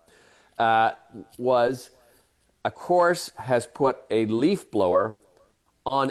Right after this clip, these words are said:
every green. So you go up there and you take the leaf blower and you just the green, and then you go and make your putts, and that would save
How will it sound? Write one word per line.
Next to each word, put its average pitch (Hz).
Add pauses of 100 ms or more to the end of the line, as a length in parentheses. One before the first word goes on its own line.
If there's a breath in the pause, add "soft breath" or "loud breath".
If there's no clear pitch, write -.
every 143
green. 123 (680 soft breath)
So -
you 120
go 143
up 139
there 131
and 113
you 101
take 139
the 147
leaf 131
blower 135
and 113
you 107
just 98 (1300)
the 120
green, 127
and 120
then 120
you 151
go 156
and 147
make 135
your 127
putts, 156
and 123
that 143
would 131
save 147